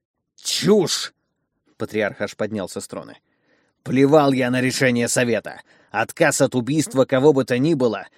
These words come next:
призванного, сильно бьет по нашей репутации. Мы никогда не откажемся от заказа на какого-то призванного,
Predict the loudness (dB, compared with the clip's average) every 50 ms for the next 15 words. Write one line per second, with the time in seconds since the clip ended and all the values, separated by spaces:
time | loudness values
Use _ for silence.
0 | _ _ _ 2 2 4 4 2 0 0 2 2 2 2 0 -4 -8 -12 -16 -20
1 | _ _ _ _ _ _ -12 -8 -6 -4 0 2 2 2 4 2 2 2 4 6
2 | 6 8 8 8 6 4 2 0 2 2 2 0 -2 -2 2 2 2 2 2 0
3 | -2 -4 -4 -6 -6 -10 -12 -12 -12 -16 -18 -20 _ _ _ _ _ _ _ _
4 | _ _ _ _ -6 0 4 4 6 6 4 4 2 0 0 2 2 2 4 4
5 | 4 2 2 0 2 2 2 2 2 0 -2 0 0 0 0 0 0 -4 -4 0
6 | 2 2 2 2 2 0 0 2 0 0 4 4 4 4 4 0 -2 0 2 4
7 | 4 4 4 2 2 2 2 0 0 -4 -6